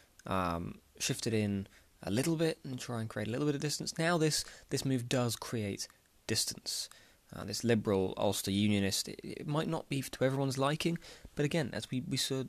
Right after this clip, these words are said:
said with the, the Labour Party when, when Matthew was on, is, is winning elections enough of a victory to, to enable some, some sacrifices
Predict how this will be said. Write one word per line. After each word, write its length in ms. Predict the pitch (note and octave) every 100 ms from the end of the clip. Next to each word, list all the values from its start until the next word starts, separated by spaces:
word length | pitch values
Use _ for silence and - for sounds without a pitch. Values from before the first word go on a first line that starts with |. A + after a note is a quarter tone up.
| -
said 180 | - C#3
with 160 | C3
the, 180 | - G#2+
the 100 | G#2
Labour 180 | A2+ D3
Party 420 | - G#2+ - - -
when, 320 | G2+ G2+ F#2+
when 140 | G2+
Matthew 340 | A2+ - A2 F#2+
was 120 | G2+
on, 160 | G2+
is, 160 | B2 B2 - - - _ -
is 200 | D3 C3+
winning 360 | C3+ D3+ D3+
elections 920 | C#3 - - - A2+ A2 A2 - - - _ _ _ _ _ _
enough 460 | - C3 B2+ - - - -
of 140 | C3
a 80 | B2
victory 540 | A#2 - - A2+ A2+
to, 360 | B2 C3 A#2+ A#2 - _ -
to 100 | B2+
enable 320 | B2 B2+ B2+
some, 420 | B2 C3 C3 B2+ B2
some 180 | C3
sacrifices 760 | B2 - C#3+ C#3 C3 - C#3